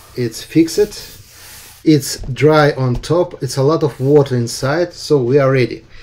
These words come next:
And you know the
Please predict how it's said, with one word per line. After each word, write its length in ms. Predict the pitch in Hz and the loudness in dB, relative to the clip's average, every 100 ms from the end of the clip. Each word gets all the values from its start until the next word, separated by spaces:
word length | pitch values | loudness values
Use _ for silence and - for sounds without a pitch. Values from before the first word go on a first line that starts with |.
| - - - - - - - - _ _ - _ - - - - - - - | -20 -20 -18 -16 -16 -14 -14 -14 _ _ -20 _ -20 -20 -20 -20 -20 -20 -10
And 440 | 147 156 165 160 - 127 - _ - - - - - - | -4 0 0 -2 -8 -18 -20 _ -20 -20 -18 -18 -20 -10
you 120 | 135 | 0
know 160 | 143 165 | 4 6
the 160 | 143 | 4